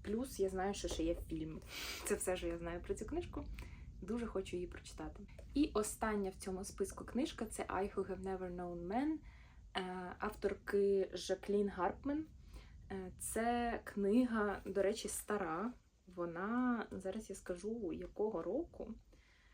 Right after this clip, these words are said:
Ем, тисяча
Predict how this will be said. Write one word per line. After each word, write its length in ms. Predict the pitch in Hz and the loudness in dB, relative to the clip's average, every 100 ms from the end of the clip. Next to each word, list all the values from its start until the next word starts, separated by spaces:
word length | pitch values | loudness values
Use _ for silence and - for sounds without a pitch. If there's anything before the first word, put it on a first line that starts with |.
| - _ | -20 _
Ем, 1000 | 196 190 180 180 185 180 180 175 175 180 - - - - | -4 -4 -4 -4 -4 -6 -6 -6 -6 -8 -10 -20 -20 -6
тисяча 840 | - 254 254 - - 208 208 202 | -2 2 2 2 0 0 2 0